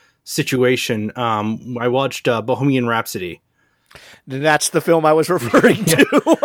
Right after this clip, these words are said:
Speaker 2: <laughs>
Speaker 1: I, uh, I watched that for the, the podcast, uh, just this last, uh, week. Uh, that's this week's episode.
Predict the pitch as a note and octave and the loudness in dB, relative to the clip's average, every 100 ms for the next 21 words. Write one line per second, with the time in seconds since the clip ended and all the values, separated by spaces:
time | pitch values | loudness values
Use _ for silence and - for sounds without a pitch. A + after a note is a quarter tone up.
0 | D#4 F#4 - - - - - D3 C#3 C3+ | 4 2 -2 -4 -4 -10 -4 -2 0 0
1 | B2 C3 C#3 D3 D#3 - E3 C3+ D3+ C#3+ | -2 -2 -2 2 0 0 -2 0 0 2
2 | C#3 C3+ B2+ B2+ C#3+ C#3+ - D3 B2+ B2 | 2 2 0 -2 0 -2 -2 -2 0 -2
3 | - B2 A#2+ A#2 C3 - C3 - B2+ B2 | -4 -2 -2 -2 -2 -2 -6 -4 -2 -2
4 | A#2 - G#2 B2 A2+ A2 C3 C#3+ A#2 - | -4 -10 -8 -4 -2 -2 -2 -2 -4 -10
5 | A2+ A2 G#2+ A#2 A#2 - B2 - B2+ - | -8 -6 -4 -4 -6 -6 -6 -4 -4 -2
6 | D3+ D3 - B2 | -2 0 0 0